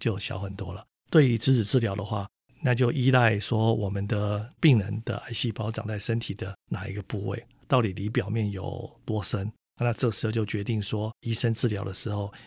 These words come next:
需要用什么样的质子的能量来把那个质子刚好引导到那个位置。呃，那如果说能量太低的话，那只能治疗表面，意义就不是很大。如果能量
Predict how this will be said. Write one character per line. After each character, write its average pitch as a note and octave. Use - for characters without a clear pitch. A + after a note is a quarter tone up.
需 -
要 A2
用 A2+
什 -
么 G#2
样 A2
的 G2
质 A#2+
子 A#2+
的 F#2
能 F#2
量 G2+
来 G2
把 -
那 A2
个 G#2
质 -
子 F#2+
刚 A2
好 G2+
引 A2+
导 -
到 G2+
那 A2
个 G#2
位 G2+
置。 -
呃， A2+
那 B2
如 C3+
果 A#2
说 A#2
能 A2+
量 A#2
太 A2+
低 A2+
的 G2+
话， G#2
那 A#2+
只 -
能 G#2
治 G#2+
疗 G2+
表 G2+
面， G#2+
意 A2+
义 G#2+
就 G2+
不 -
是 G#2
很 G2+
大。 G2+
如 C3
果 B2+
能 G#2
量 A#2